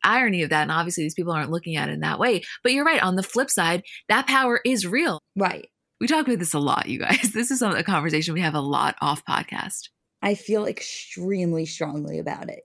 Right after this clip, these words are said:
Speaker 2: Extremely, extremely, extremely. And I feel that anytime you have a celebrity where you're watching them and you see history unfold before your eyes,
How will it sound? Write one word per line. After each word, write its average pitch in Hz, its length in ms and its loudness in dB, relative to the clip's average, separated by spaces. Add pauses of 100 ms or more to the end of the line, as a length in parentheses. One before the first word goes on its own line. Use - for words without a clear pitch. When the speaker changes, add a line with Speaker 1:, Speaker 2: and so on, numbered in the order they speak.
Speaker 2:
Extremely, 185 720 -4
extremely, 160 420 -4
extremely. 160 420 -6
And 170 120 -4
I 170 100 -4
feel 185 540 -2 (240)
that 98 480 -2 (320)
anytime 202 760 0
you 175 120 -2
have 175 220 -2
a 175 60 -2
celebrity 170 500 -2
where 175 100 2
you're 165 180 2
watching 165 480 -2
them 202 220 0
and 180 140 -2
you 170 80 -2
see 185 300 0
history 170 320 -4
unfold 165 380 -4
before 165 240 -4
your 156 200 -2
eyes, 175 420 0